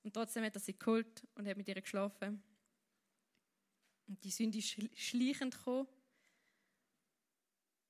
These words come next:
Aber er hat einfach nicht aufgepasst. Er war nicht wachsam gewesen.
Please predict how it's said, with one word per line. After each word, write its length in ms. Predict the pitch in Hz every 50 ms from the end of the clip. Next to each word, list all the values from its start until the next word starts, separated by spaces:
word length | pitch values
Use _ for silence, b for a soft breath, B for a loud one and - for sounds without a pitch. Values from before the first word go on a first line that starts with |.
| _ _ _ _ _ - -
Aber 180 | 202 180 202
er 80 | 202 208
hat 100 | 202 -
einfach 180 | 208 202 - 202
nicht 120 | 202 196
aufgepasst. 500 | 220 - - - 165 180 - - - - _ _ _ _ _ _ _ _ _ _ _ _ _ _ _ _
Er 120 | - 202 196
war 60 | 208
nicht 100 | 196 185
wachsam 400 | 180 196 196 - - 208 196 202
gewesen. 300 | - - - 170 180